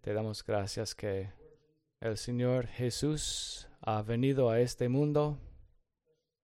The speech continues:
y sabemos como tu pueblo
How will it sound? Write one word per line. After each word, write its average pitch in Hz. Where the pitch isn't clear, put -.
y 113
sabemos 123
como 110
tu 139
pueblo 131